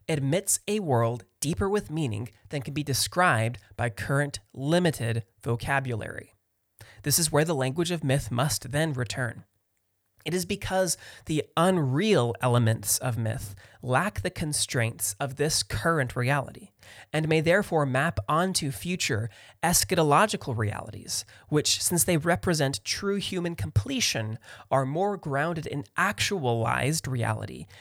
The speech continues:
than our current one is to ourselves. Therefore, mythological talk is grounded in something much more real than we can hope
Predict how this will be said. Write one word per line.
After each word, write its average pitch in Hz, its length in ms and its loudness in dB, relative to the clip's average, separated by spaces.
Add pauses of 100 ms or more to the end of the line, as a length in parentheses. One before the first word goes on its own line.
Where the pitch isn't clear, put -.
(100)
than 147 120 0
our 123 100 2
current 196 400 0
one 139 320 -2
is 135 340 0
to 143 380 0
ourselves. - 960 -4 (680)
Therefore, 147 720 -2 (260)
mythological 156 760 0
talk - 440 -8 (100)
is 139 140 -6
grounded 151 500 0
in 131 140 -4
something 151 540 -2 (220)
much - 420 0 (140)
more 113 540 0
real 120 500 -2 (100)
than 123 120 -2
we 127 100 2
can 113 300 -2 (280)
hope 127 600 -2